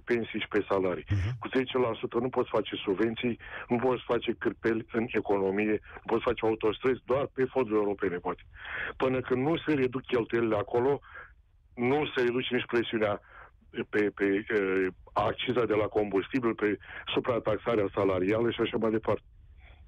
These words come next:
Speaker 1: Asta este marea noastră problemă. Este un mega aparat care consumă foarte multă resursă. Le-aș recomanda la băieții de la, de la Parlament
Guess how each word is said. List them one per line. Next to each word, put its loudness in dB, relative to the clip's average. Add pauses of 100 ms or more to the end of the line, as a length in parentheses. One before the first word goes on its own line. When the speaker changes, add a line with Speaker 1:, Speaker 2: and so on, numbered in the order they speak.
(180)
Speaker 1:
Asta 0
este 0
marea 0
noastră 0
problemă. 0 (680)
Este 0
un 0
mega 0
aparat 0 (340)
care 2 (240)
consumă 0 (140)
foarte 0
multă 0
resursă. 0 (460)
Le-aș 0
recomanda 0
la 2 (320)
băieții 0
de 0
la, 2
de 0
la 2
Parlament 2